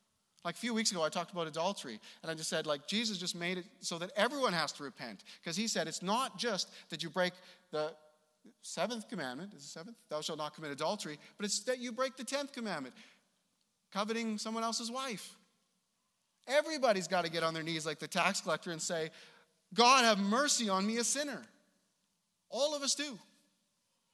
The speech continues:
So whether it's, uh, the adultery in the heart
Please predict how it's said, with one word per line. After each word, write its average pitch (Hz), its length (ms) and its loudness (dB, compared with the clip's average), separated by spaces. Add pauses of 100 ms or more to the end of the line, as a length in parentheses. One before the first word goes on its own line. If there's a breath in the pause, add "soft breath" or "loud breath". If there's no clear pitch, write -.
(720)
So 196 160 -4
whether 170 260 -2
it's, - 240 -8 (480 soft breath)
uh, 143 260 2 (1000)
the 143 120 -4
adultery 165 520 0
in 156 80 -6
the 139 80 -4
heart 160 440 -4